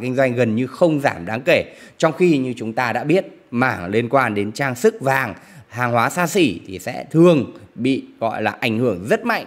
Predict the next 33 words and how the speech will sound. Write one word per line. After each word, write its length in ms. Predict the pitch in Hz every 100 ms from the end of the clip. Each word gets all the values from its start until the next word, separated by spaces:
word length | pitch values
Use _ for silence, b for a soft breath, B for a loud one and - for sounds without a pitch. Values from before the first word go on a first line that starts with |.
| -
vào 140 | 101
những 180 | 92 117
cái 120 | 131
giai 180 | 110 127
đoạn 220 | 143 151 - B B -
thị 180 | 139 95
trường 280 | 135 107 95
khó 200 | - 107
khăn, 300 | 160 151 117 - -
kinh 220 | 131 117
tế 200 | 113 104
khó 200 | 104 107
khăn. 240 | 143 139 110 B B B 127
Và, 340 | 110 139 131 107 B B B
ờ, 280 | - 113 113 - - _ _ _ _ _ _ _ -
giai 240 | 156 185
đoạn 180 | 196 180
hai 180 | 175 185
nghìn 200 | 170 127
không 140 | 160
trăm 140 | 175 170
hai 140 | 175
mươi 20 |
hai, 240 | 185 196 165
hai 260 | 147 156
nghìn 220 | 151 120
không 180 | - 131
trăm 160 | 131 127
hai 160 | 131
mươi 40 | 139
ba 160 | 151
cũng 160 | 143 190
vậy, 140 | 247